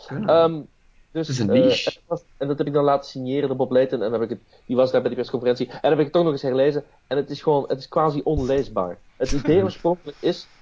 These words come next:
Speaker 2: dat, eh, Void van Wilds-,
Speaker 1: Ja.
Speaker 2: Wildcats eh,
Speaker 1: Ja.
Speaker 2: die een soort van, van zo'n black hole entity is,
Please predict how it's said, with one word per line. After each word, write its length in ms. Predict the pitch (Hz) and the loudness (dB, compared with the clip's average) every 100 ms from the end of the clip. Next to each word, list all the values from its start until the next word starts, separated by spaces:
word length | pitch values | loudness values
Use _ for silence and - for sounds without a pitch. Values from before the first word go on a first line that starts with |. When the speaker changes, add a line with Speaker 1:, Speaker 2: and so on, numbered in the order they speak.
| _ | _
Speaker 2:
dat, 360 | 139 135 - _ | 2 2 0 _
eh, 160 | 113 110 101 | 0 0 0
Void 460 | 92 131 160 208 - _ - | 0 2 2 0 -8 _ -10
van 120 | 104 | -2
Wilds-, 320 | 110 127 - | 0 0 -2
Speaker 1:
Ja. 120 | 95 - | -14 -10
Speaker 2:
Wildcats 800 | 101 120 135 - 143 - - - - - _ _ _ - | -2 0 0 -4 -8 -8 -16 -20 -20 -20 _ _ _ -2
eh, 160 | 110 107 | 2 2
Speaker 1:
Ja. 100 | 101 | 0
Speaker 2:
die 120 | 117 | -8
een 80 | 107 | -6
soort 220 | 135 117 | -4 -4
van, 220 | - 110 101 | -4 -6 -6
van 180 | 107 | -10
zo'n 260 | 98 107 98 | -6 -8 -4
black 280 | 117 120 117 | 0 0 0
hole 400 | 113 117 120 113 | -2 0 2 2
entity 360 | 127 131 127 131 | 0 -2 -4 -2
is, 420 | 110 139 - | -2 -2 -6